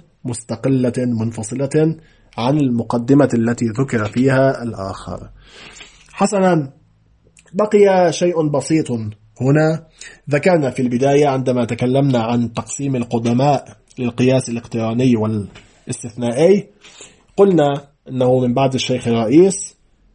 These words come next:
آه، أو ذكر الشيخ الرئيس وتبعه المناطق أن القياس الاقتراني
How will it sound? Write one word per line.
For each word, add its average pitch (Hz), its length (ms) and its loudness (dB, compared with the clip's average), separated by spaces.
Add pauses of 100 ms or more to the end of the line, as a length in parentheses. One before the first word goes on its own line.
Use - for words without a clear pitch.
(140)
آه، 113 520 -4
أو 123 220 0
ذكر 170 260 4
الشيخ 135 320 0
الرئيس 120 420 2
وتبعه 135 420 0
المناطق 143 760 0
أن 151 160 2
القياس 123 480 0
الاقتراني 120 760 0